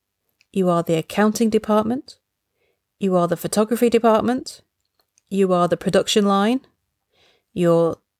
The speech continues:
the marketing assistants, you're the C E O, you're the packaging department. You do everything yourself. Just you.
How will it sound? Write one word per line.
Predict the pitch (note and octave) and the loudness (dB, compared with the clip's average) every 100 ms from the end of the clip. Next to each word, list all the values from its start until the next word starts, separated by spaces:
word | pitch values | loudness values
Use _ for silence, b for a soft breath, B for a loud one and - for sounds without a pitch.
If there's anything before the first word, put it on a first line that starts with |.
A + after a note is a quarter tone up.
| _ _ | _ _
the | E3 | -4
marketing | E3+ G3 A3 - A3+ | 0 0 0 -2 0
assistants, | A3+ - A#3 - B3 A#3+ - - - _ _ _ _ _ _ _ _ | 0 0 -2 0 0 -2 -10 -14 -18 _ _ _ _ _ _ _ _
you're | F3+ E3+ | -2 0
the | E3 | -2
C | - A3 A3 G#3 | 0 2 2 2
E | G#3+ | 2
O, | A3+ A#3 A#3 A#3 _ _ _ _ _ _ _ _ _ _ | 2 0 -2 -4 _ _ _ _ _ _ _ _ _ _
you're | F#3+ F3 E3+ | -2 0 0
the | - | 0
packaging | A3 A#3 A3+ A#3 | -4 -2 0 0
department. | A3+ A3+ A3+ G#3+ G#3+ A3 - - _ _ | 0 0 0 0 -2 -4 -6 -12 _ _
You | - D4 D4+ | -6 -2 -2
do | - B3+ - | 0 -2 0
everything | A#3 A#3 A3+ A3+ - F3 D#3 D3+ D#3+ - _ _ _ _ _ _ _ - | 0 0 -2 -2 0 0 0 -4 -10 -18 _ _ _ _ _ _ _ -6
yourself. | F#3+ G#3 - A#3+ A#3+ F#3+ - - - _ _ _ _ _ _ _ _ _ - | -2 0 2 0 0 -4 -10 -20 -20 _ _ _ _ _ _ _ _ _ -4
Just | C#4 D#4 - | -4 -2 -2
you. | D4+ C#4+ F#3+ | 0 2 0